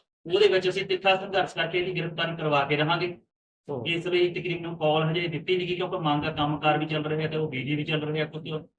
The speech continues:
Speaker 1: ਹੋਰ ਵੀ ਅਸੀਂ ਚਾਹੁੰਦੇ ਹਾਂ ਵੀ ਪ੍ਰਸ਼ਾਸਨ ਦੀ ਗੱਲ ਵੀ, ਕਿਉਂਕਿ ਪ੍ਰਸ਼ਾਸਨ ਨੇੜੇ ਪਹੁੰਚਿਆ ਹੋਇਆ।
Speaker 2: ਹੂੰ।
Speaker 1: ਨੇੜੇ ਪਹੁੰਚਣ ਦੇ ਕਾਰਨ ਕੋਈ ਕਈ ਵਾਰ ਐਂ ਹੁੰਦਾ ਵੀ ਪੱਚੀ ਮੈਂਬਰੀ ਜਿਵੇਂ ਲਾ ਲਓ,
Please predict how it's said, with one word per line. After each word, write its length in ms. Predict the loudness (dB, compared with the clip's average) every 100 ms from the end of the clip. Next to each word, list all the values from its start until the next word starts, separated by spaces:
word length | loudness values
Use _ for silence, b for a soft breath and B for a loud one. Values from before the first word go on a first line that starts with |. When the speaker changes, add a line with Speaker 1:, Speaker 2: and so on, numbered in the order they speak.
| _ _ 2
Speaker 1:
ਹੋਰ 200 | 2 6
ਵੀ 120 | 4
ਅਸੀਂ 320 | 4 -4 -6
ਚਾਹੁੰਦੇ 260 | -4 0 2
ਹਾਂ 60 |
ਵੀ 80 | 0
ਪ੍ਰਸ਼ਾਸਨ 520 | -2 2 2 2 -2
ਦੀ 120 | -2
ਗੱਲ 140 | -2 0
ਵੀ, 80 | 0
ਕਿਉਂਕਿ 260 | 0 -2
ਪ੍ਰਸ਼ਾਸਨ 720 | -6 -4 -2 0 0 0 2 2
ਨੇੜੇ 220 | 6 6
ਪਹੁੰਚਿਆ 400 | 6 -2 2 4
ਹੋਇਆ। 260 | 2 -2 -8 _ _
Speaker 2:
ਹੂੰ। 160 | -4 0
Speaker 1:
ਨੇੜੇ 240 | 4 6
ਪਹੁੰਚਣ 360 | 6 2 -2 4
ਦੇ 100 | 4
ਕਾਰਨ 340 | 8 8 8 6 2 4
ਕੋਈ 440 | 8 8 6 2 4
ਕਈ 140 | 6
ਵਾਰ 140 | 8 6
ਐਂ 100 | 4
ਹੁੰਦਾ 160 | 2
ਵੀ 140 | 2 2
ਪੱਚੀ 760 | -4 -4 -4 -2 -2 -4 -8 2
ਮੈਂਬਰੀ 320 | 4 4 2
ਜਿਵੇਂ 220 | 0 0
ਲਾ 120 | 4
ਲਓ, 180 | 4 2